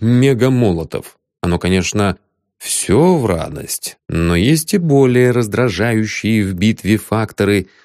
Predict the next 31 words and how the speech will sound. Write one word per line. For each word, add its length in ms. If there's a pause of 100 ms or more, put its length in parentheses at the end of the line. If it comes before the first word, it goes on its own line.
(120)
тучи 320
стрел, 520
к 120
примеру. 600 (640)
Бесит 480
меня 300
прятать 380
свой 320
профиль 440
за 160
тенью 460
щита, 600 (140)
ужимаясь 600
под 220
стальным 560
ливнем 520 (300)
до 280
овальной 680
формы. 580 (300)
Или 260 (240)
просто 520
в 40
суматохе 480
боя 340
ловить 380
между 280
глаз 360
скаленые 640
подарки 480
от 160
многочисленного 840